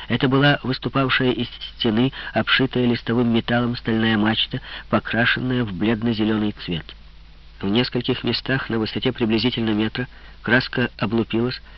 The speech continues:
вероятно, поцарапанная ракетными тележками. Я коснулся стали, погрел её ладонью, постучал по краю обшивки.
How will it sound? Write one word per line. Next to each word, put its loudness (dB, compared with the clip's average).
вероятно, 4
поцарапанная 0
ракетными -2
тележками. -2
Я 2
коснулся 2
стали, -2
погрел 4
её 2
ладонью, 2
постучал 2
по 0
краю -2
обшивки. -6